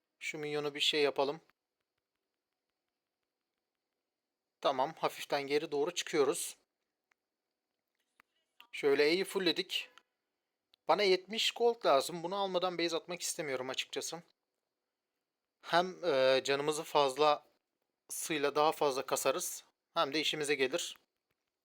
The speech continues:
Şimdi manam olduğu için çok sıkıntı değil bu kadar şey yapmam.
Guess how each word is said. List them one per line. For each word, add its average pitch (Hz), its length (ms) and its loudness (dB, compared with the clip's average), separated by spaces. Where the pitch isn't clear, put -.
Şimdi - 180 -10
manam 156 360 4
olduğu 180 200 0
için 143 200 -4
çok - 260 -4
sıkıntı - 480 -6
değil 160 220 -2
bu - 40 -16
kadar 143 300 -2
şey - 360 -2
yapmam. 139 360 0